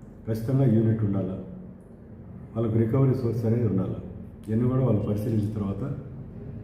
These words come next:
లోన్ మంజూరుకు రికమెండ్ చేయడం జరుగుతుంది. అర్హత కలిగిన వాళ్ళందరూ కూడా పారదర్శకంగా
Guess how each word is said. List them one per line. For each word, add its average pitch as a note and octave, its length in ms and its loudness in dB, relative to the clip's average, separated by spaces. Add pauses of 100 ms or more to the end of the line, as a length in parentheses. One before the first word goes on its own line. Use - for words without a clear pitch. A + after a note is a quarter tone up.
(380)
లోన్ A2 440 4
మంజూరుకు A2+ 720 2
రికమెండ్ G#2 340 2
చేయడం F#2+ 200 0
జరుగుతుంది. F#2 460 -4 (1300)
అర్హత A#2+ 260 4
కలిగిన A2+ 320 4
వాళ్ళందరూ G#2+ 360 4
కూడా A#2 420 0 (1300)
పారదర్శకంగా A2 800 2